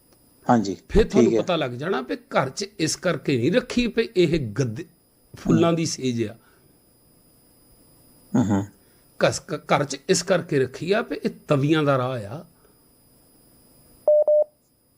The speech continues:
Speaker 1: ਕ-, ਕਾਹਦਾ ਰਾਹ ਹੈ? ਕ-, ਕਵੀਆਂ ਦਾ?
Speaker 2: ਤਵੀਆਂ,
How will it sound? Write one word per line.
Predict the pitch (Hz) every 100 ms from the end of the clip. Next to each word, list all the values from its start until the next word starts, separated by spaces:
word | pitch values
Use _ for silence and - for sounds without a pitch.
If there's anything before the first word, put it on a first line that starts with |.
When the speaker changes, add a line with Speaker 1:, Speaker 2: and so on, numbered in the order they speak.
| _ _ _ _ _ _ _ _ _ _ _ _ -
Speaker 1:
ਕ-, | - 139
ਕਾਹਦਾ | 139 147 175
ਰਾਹ | 214
ਹੈ? | 233 233
ਕ-, | -
ਕਵੀਆਂ | 156 - 147 202
ਦਾ? | 202 202 214
Speaker 2:
ਤਵੀਆਂ, | 185 165 180 165